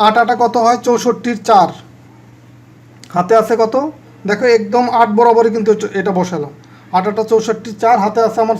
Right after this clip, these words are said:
ছয়, ছয়টা এখানে প্রয়োজনে ভুল হলে লিখে নিবা, হাতে আছে ছয়। এখন আট আর শূন্য যোগ করলে হয় কত? শূন্য, শূন্য আর এই ছয় যোগ করলে ছয়। তো যখন মানটা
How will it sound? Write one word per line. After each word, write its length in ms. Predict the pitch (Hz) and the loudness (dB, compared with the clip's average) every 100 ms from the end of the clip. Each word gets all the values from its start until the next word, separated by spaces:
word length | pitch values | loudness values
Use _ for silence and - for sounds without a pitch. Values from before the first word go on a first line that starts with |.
| - | 0
ছয়, 260 | 220 170 - - - - - - | 0 0 -2 -18 -20 -20 -20 -8
ছয়টা 240 | 208 202 214 | -2 0 0
এখানে 180 | 208 220 214 | 0 -2 2
প্রয়োজনে 340 | 226 220 220 180 | 4 4 2 0
ভুল 120 | 180 214 | 0 0
হলে 140 | 220 208 | 0 -2
লিখে 160 | 208 233 | 0 0
নিবা, 140 | 175 156 | -2 -4
হাতে 160 | 160 214 196 | -8 -4 -6
আছে 120 | 214 - | -6 -4
ছয়। 200 | 214 262 - - - - | -2 -2 -4 -20 -20 -12
এখন 160 | 190 180 196 | -6 0 2
আট 80 | 202 | 2
আর 60 | 226 220 | 0 -2
শূন্য 200 | 220 226 202 | -2 -2 0
যোগ 120 | 226 226 | 0 2
করলে 180 | 233 233 208 | 0 2 2
হয় 140 | 220 220 | 2 2
কত? 120 | 214 180 | -4 -4
শূন্য, 200 | 220 226 233 - | -2 -2 -2 -4
শূন্য 200 | 226 214 220 | -4 0 2
আর 60 | 214 | 2
এই 60 | 208 | 0
ছয় 140 | 208 202 | -2 -2
যোগ 100 | 214 214 | -2 -2
করলে 180 | 220 240 311 - - - - - - | -4 -6 -10 -18 -20 -20 -20 -20 -4
ছয়। 240 | 202 170 143 - - - | 0 0 -2 -16 -20 -16
তো 60 | - 180 | -8 -4
যখন 180 | 294 247 | -2 0
মানটা 200 | 233 226 | 2 2